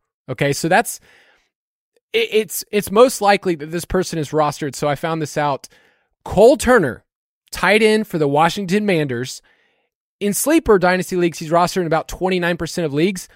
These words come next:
but that has been pushed up so much in the last weekend because he caught a few targets. So let's talk about Cole Turner,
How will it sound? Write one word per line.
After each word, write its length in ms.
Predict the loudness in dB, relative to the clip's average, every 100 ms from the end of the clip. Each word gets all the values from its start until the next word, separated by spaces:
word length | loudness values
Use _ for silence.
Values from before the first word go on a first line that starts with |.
| _ _ -4
but 160 | -4 0
that 180 | 0 0
has 100 | 0
been 180 | -2
pushed 320 | 0 -2 0 2
up 220 | 2 0 -8
so 460 | -4 0 4 4
much 300 | 4 0 0
in 60 | -6
the 80 | -2
last 360 | 0 0 -2 _ _ _ _ _ -6
weekend 600 | -2 -2 0 0 -2 -10 _ _ _ _ _ -2
because 380 | -2 2 0 0
he 80 | -2
caught 220 | 0 0
a 40 |
few 180 | 0 -6
targets. 420 | -2 -2 -4 -6
So 220 | 2 2 0 _ _ _ _
let's 120 | -20 -6
talk 240 | 0 2
about 240 | 4 2 _ -2
Cole 180 | 2 2
Turner, 400 | 2 -2 -2 -6